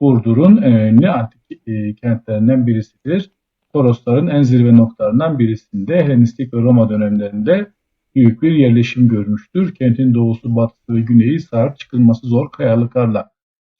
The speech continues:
çevrili ve kayalıkların arasındaki boşluklarda surlarla kapatılmış. Kentin nekropolü de surun dışında ve kuzey bölümüne yerleştirilmiş. Yine kentte bulunan evlerin birçoğu da kayalar kesilerek yapılmış.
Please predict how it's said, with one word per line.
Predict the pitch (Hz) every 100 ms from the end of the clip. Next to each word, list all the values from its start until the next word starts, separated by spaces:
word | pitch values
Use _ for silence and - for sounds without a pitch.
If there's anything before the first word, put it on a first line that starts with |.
| _
çevrili | 120 104 104 170
ve | 196 180
kayalıkların | 127 123 120 123
arasındaki | 120 113 - 113 117 113
boşluklarda | 120 117 _ _ 110 101 160 202 208 _ _ _ _ _
surlarla | 147 131 120 107 -
kapatılmış. | 107 104 - 101 120 175 - - _ _ _
Kentin | 139 123 135
nekropolü | 127 123 127 127 113
de | 175
surun | 175 135 123 120
dışında | 117 - 113 165
ve | 196
kuzey | 180 127 131 123
bölümüne | 113 107 104
yerleştirilmiş. | 101 95 _ _ _ _ 110 185 - - _ _ _ _ _
Yine | 143 143
kentte | 135 135 127 135
bulunan | 127 127
evlerin | 131 123 123 123
birçoğu | 156 - 113 123
da | 196
kayalar | - 120 113 165 175
kesilerek | - 123 - 127 117 107 _
yapılmış. | 113 - 101 101 175 185 -